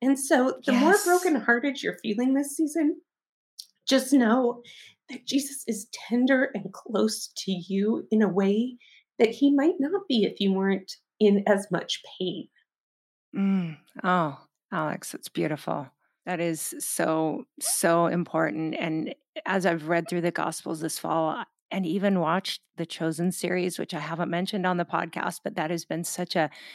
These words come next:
Speaker 2: visible reminder to me that Jesus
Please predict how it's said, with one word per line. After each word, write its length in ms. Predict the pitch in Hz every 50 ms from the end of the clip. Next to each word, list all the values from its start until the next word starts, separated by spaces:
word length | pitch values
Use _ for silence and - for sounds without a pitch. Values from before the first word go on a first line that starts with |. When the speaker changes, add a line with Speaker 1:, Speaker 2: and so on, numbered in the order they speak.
| - - - - - - - - - -
Speaker 2:
visible 680 | 190 175 165 165 233 233 202 233 214 170 214 214 208 170
reminder 640 | 160 170 190 190 190 185 185 185 185 196 202 208 220 208
to 160 | - - 196
me 160 | 196 185 185
that 200 | 175 175 160 160
Jesus 540 | - - 180 196 220 233 214 254 247 -